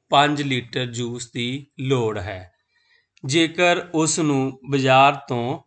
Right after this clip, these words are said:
ਦੋ ਸੌ ਮਿਲੀਲੀਟਰ ਵਾਲੀ ਜੂਸ ਦੀਆਂ ਬੋਤਲਾਂ ਮਿਲ ਰਹੀਆਂ ਹਨ ਤਾਂ ਉਸ ਨੂੰ ਪਾਰਟੀ ਲਈ ਲੋੜ ਅਨੁਸਾਰ ਕਿੰਨੀਆਂ ਬੋਤਲਾਂ ਖਰੀਦਣੀਆਂ ਚਾਹੀਦੀਆਂ ਹਨ? ਬੱਚਿਓ, ਜੂਸ ਦੀ ਜਿਹੜੀ ਲੋੜ ਹੈਗੀ ਆ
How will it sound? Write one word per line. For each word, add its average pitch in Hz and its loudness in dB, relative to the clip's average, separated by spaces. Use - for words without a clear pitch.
ਦੋ 147 2
ਸੌ 156 0
ਮਿਲੀਲੀਟਰ 139 0
ਵਾਲੀ 120 0
ਜੂਸ 123 -6
ਦੀਆਂ 107 -6
ਬੋਤਲਾਂ 143 2
ਮਿਲ 131 0
ਰਹੀਆਂ 131 -2
ਹਨ 113 -4
ਤਾਂ 113 -4
ਉਸ 151 -6
ਨੂੰ 120 -8
ਪਾਰਟੀ 127 0
ਲਈ 120 -8
ਲੋੜ 147 6
ਅਨੁਸਾਰ 120 0
ਕਿੰਨੀਆਂ 135 0
ਬੋਤਲਾਂ 120 -6
ਖਰੀਦਣੀਆਂ 113 -4
ਚਾਹੀਦੀਆਂ 110 -10
ਹਨ? 104 -12
ਬੱਚਿਓ, 135 -2
ਜੂਸ 143 -2
ਦੀ 143 -4
ਜਿਹੜੀ 139 -2
ਲੋੜ 131 -2
ਹੈਗੀ 127 -4
ਆ 139 -4